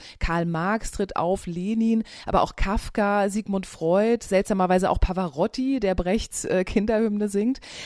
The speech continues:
Und einen der schönsten Auftritte hat Manfred Weckwert. In den achtziger Jahren war er Intendant des Berliner Ensembles. Der steigt hier mit Margaret Thatcher als, äh, blutiges Skelett aus der Gespenstergruft. Und während Thatcher so als, äh,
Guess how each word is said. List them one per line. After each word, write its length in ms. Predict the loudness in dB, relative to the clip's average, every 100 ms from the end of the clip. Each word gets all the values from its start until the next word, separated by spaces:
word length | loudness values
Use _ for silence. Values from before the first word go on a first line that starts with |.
| -10
Und 80 | -2
einen 180 | 2 4
der 100 | 4
schönsten 360 | 6 4 4 0
Auftritte 480 | 0 2 0 2
hat 160 | 0 0
Manfred 460 | -2 0 -2 -2 -2
Weckwert. 580 | -4 0 2 4 2
In 140 | 0 0
den 120 | 0
achtziger 360 | 0 0 0 2
Jahren 280 | 2 0
war 140 | 0 0
er 160 | 0
Intendant 480 | 0 0 0 0 0
des 140 | -2 -2
Berliner 360 | -2 0 -2 -2
Ensembles. 500 | -4 -4 0 0 -2 -12 -16 -2
Der 120 | 0
steigt 340 | 2 0 0 2
hier 100 | 2
mit 160 | 0 -4 -12 -2
Margaret 460 | 0 2 2 -2 -6 0
Thatcher 520 | 0 0 -4 -2 -2
als, 260 | -2 -4 0
äh, 240 | 2 2
blutiges 640 | 2 2 2 2 2 0 0
Skelett 520 | -2 0 2 0 2
aus 220 | 0 0
der 100 | -2
Gespenstergruft. 960 | -4 -6 -6 -6 -6 -6 0 4 4 4 -12 -12 -6
Und 120 | 2
während 340 | 4 4 2
Thatcher 380 | 0 2 4 4
so 100 | 4
als, 260 | 2 0 0
äh, 200 | 0